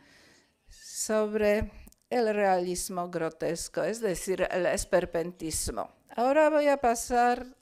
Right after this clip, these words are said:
al cine, a las películas que nos interesan más en este caso,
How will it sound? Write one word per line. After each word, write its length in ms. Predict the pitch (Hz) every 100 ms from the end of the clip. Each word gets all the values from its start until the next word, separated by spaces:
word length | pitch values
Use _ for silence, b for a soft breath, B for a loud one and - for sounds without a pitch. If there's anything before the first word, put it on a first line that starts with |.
| _ _
al 200 | 190 190
cine, 840 | 185 - - 269 262 269 262 262 262 -
a 340 | 202 185 185 185 B B B
las 480 | 180 185 175 175 170 - _ _ - -
películas 1400 | - 165 165 170 208 262 247 - 247 240 233 233 226 - -
que 180 | - 185
nos 300 | 175 175 202
interesan 960 | 180 180 170 190 196 208 175 175 180
más 300 | 196 226 277
en 180 | 254 254
este 340 | 247 247 240
caso, 640 | 233 247 240 247 - 240